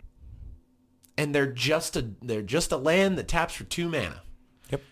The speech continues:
Speaker 1: It's not even a fucking Gaia's Cradle or a, a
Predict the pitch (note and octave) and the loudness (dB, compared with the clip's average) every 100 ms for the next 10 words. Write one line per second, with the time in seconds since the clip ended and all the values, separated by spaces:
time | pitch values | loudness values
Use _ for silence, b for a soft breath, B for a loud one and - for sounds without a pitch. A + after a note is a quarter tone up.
0 | B - F3+ F#3 F#3 F3 F#3 F3+ F3+ B2+ | B 0 2 4 2 2 0 0 0 4
1 | B2+ C#3 C3+ - C3+ C3+ G#2 D#2+ E2 b | 4 4 -2 0 2 4 2 0 -6 b
2 | b - A2+ A2+ A2+ A2+ A2 - A2 G#2 | b -6 0 2 2 2 2 2 2 2
3 | F#2+ G#2+ G2+ | 2 0 0